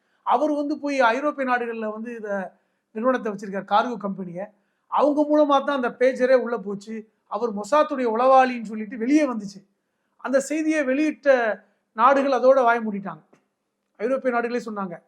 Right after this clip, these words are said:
"அவர் வந்து மொசாத்தை சார்ந்தவர்." கடைசியில பார்த்தா அவரு கேரளா, வயநாட்டை சார்ந்தவர். அப்ப எல்லா இடத்துலயும் நீக்கமரம் நடந்திருப்போம்.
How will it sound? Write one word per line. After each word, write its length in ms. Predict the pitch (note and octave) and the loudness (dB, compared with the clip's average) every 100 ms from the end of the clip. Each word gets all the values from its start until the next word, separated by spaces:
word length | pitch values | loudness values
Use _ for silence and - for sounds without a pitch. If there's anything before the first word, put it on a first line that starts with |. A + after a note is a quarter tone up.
| _ _ _ | _ _ _
"அவர் 200 | F#3 G#3 | -4 -2
வந்து 180 | G#3+ A3+ | -2 -4
மொசாத்தை 380 | G3 B3+ A3+ G#3+ | -6 -6 -6 -6
சார்ந்தவர்." 460 | G3+ F3+ F3 E3 D#3+ _ _ - | -8 -8 -10 -16 -20 _ _ -8
கடைசியில 240 | A3 A#3 | -6 -6
பார்த்தா 200 | A3 G#3+ | -6 -4
அவரு 460 | A#3+ G#3+ G3+ F#3 - _ _ | -2 -2 -2 -4 -10 _ _
கேரளா, 340 | A3+ A#3 A#3 G3+ | -2 0 0 0
வயநாட்டை 380 | G3+ A#3+ G#3 G3+ | -2 -4 -6 -10
சார்ந்தவர். 420 | G3 E3+ D#3+ - _ _ _ _ _ _ _ _ _ _ _ _ _ | -10 -12 -14 -20 _ _ _ _ _ _ _ _ _ _ _ _ _
அப்ப 160 | C4 D#4 | -6 -2
எல்லா 360 | B3 C#4+ D#4+ | 0 2 2
இடத்துலயும் 300 | D#4+ D#4+ E4 | 2 0 -4
நீக்கமரம் 520 | D4 D4 D#4 D4 C#4+ | -4 -4 -2 -2 -2
நடந்திருப்போம். 580 | A#3+ A#3+ A3 F3+ F#3+ - | -4 -6 -6 -6 -10 -10